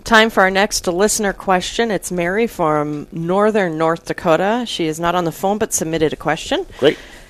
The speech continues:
Speaker 1: She said that she saw the movie Unplanned and also has a highly sensitive spirit. She was discouraged to hear the host say that it is okay to stay home if you are sensitive. It's such an important, hard-hitting topic,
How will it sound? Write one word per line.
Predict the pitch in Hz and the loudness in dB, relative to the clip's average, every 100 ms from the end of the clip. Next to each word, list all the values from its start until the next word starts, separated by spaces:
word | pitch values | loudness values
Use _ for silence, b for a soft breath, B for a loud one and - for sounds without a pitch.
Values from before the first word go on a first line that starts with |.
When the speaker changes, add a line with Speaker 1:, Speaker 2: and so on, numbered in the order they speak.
| B | B
Speaker 1:
She | - 214 | -6 0
said | 254 233 | 4 6
that | 220 - | 4 4
she | 262 | 0
saw | - 233 240 | 2 4 6
the | 269 | 4
movie | 220 214 - | 2 2 2
Unplanned | 185 214 - 170 151 156 | 0 0 -2 0 2 2
and | 160 | 2
also | 143 170 - 196 180 185 | 4 2 2 2 4 4
has | 190 190 160 156 - | 0 0 2 2 0
a | 151 | -4
highly | 151 160 170 196 | -2 0 2 0
sensitive | - 143 147 139 139 | -4 -6 -4 -6 -6
spirit. | - - 180 123 110 - - - B B B | -8 -4 -2 -2 -2 -6 -10 -20 B B B
She | - 190 | -4 -2
was | 170 | -2
discouraged | - 180 - 214 214 - | -2 -2 2 4 4 0
to | 233 | -4
hear | 196 175 175 | 0 2 2
the | 185 | 0
host | 170 160 - | 2 0 0
say | - 156 156 | 0 2 2
that | 156 147 | 2 0
it | 147 | 0
is | 143 | -2
okay | 143 - 170 160 | -4 -4 -2 -2
to | 165 | -2
stay | - 185 | -4 -4
home | 180 156 147 147 | -2 -2 -2 -4
if | - | -8
you | 139 | -8
are | 151 | -6
sensitive. | - 247 - - - - - B B B B | -2 -4 -2 -8 -8 -16 -20 B B B B
It's | 165 - | -2 0
such | 202 196 220 | 2 2 2
an | |
important, | 220 214 196 180 185 165 | -2 0 2 2 0 -6
hard-hitting | - 180 170 180 175 160 165 | -2 4 4 2 0 0 -2
topic, | - 143 139 135 135 | 0 2 2 -2 -6